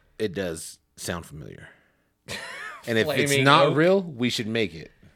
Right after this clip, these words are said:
Speaker 2: We should. Flaming Oak?
Speaker 1: That sounds badass.
Speaker 2: Yeah, like, and just to make it more authentic, we throw a piece of, like, charred oak in the fucking bottle.
Speaker 1: They do it. They fucking make 'em with oak.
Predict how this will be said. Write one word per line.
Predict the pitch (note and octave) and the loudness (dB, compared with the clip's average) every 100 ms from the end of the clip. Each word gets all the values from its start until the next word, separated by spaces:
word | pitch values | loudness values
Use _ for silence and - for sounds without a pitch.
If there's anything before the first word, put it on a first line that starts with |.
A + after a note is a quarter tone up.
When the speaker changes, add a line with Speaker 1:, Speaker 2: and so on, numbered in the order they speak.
| _ | _
Speaker 2:
We | A#2+ | -12
should. | - B2 A2+ - | -8 -6 -6 -8
Flaming | - A#2+ A#2+ A#2+ | -6 -6 -4 -6
Oak? | A#2+ C#3 - _ _ | -6 -6 -10 _ _
Speaker 1:
That | - G#2+ | -6 -2
sounds | C#3 G#2+ | -2 0
badass. | G2+ F2 E2 E2 - - _ _ _ _ _ | 0 -2 -4 -10 -18 -20 _ _ _ _ _
Speaker 2:
Yeah, | G#2 C3 B2+ | -4 2 2
like, | B2+ A#2 A2 - - _ _ - | 2 0 -2 -14 -20 _ _ -6
and | C3+ | -4
just | C#3 - | -4 -6
to | |
make | C#3 C3+ C3+ | -2 -2 -2
it | |
more | A#2 A#2+ B2 | -6 -2 0
authentic, | C3 C3 C#3 C#3 D3+ D3+ _ _ _ - | 0 -2 -4 -4 -6 -10 _ _ _ -16
we | B2+ | -12
throw | C3 B2 | -2 -2
a | |
piece | A#2+ C3+ C3 B2+ | -2 -8 -10 -10
of, | A#2 | -12
like, | F#2+ - | -16 -12
charred | - C3 B2 A#2 | -4 0 0 -2
oak | A#2+ B2 B2+ - _ _ | -6 -6 -8 -14 _ _
in | C3 C3 B2+ | -6 -4 -4
the | A#2+ | -6
fucking | - A#2 - A2+ | -8 -12 -12 -12
bottle. | A2+ A2+ A2+ A2+ - | -8 -8 -8 -12 -8
Speaker 1:
They | G#2+ A#2+ | -4 0
do | F3 C3 | 2 0
it. | - | -2
They | G#2 | -8
fucking | G#2 - D#3+ B2 | -8 -6 -6 -4
make | G#2 F#2+ | -6 -6
'em | F#2 | -8
with | F2 | -8
oak. | F2+ B2 | -10 -14